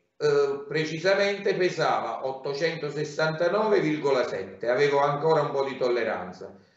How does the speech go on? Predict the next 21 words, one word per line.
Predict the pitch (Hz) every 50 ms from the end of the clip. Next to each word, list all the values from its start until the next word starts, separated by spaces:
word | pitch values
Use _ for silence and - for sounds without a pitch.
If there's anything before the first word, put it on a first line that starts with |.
| _ _ _
C'erano | - - 160 160 151 147 143 143 139
i | 139 139
membri | 156 160 156 151 143 135 135
dell'efra | 127 127 127 127 127 120 - - - 117
presenti | - - 208 196 - 226 208 160 - - - - - - - _ _ _ -
e | - 170
c'era | 156 - 165 147 135 127 123 123
per | - 139 139 139
l'Italia | 165 180 180 - 139 127 127 127 127 127
Massimiliano | 131 143 139 - - 165 160 151 139 123 120 117 110 110
Cerquetani. | 107 - 113 107 101 - 110 104 101 104 92 85 87 90 - - - - - _ _ _ _ _
Quindi | - - 180 165 127 110 104 - 101 101 - - - - _ _ _ _ _
il, | - 127 127 120 123
l'europeo | 123 123 123 120 120 113 110 110 117 120 123 123 123 120 131 139 127 120 113
fu | 113 104 107
validato, | 107 - - 180 180 196 185 190 - - - - - -
la | 110 117
miscela | 117 123 120 - 135 127 117 107 101
non | 107 110 107 107
fu | 110 123 113
squalificata, | - - 135 113 117 139 - 156 202 202 190 147 - - - - - -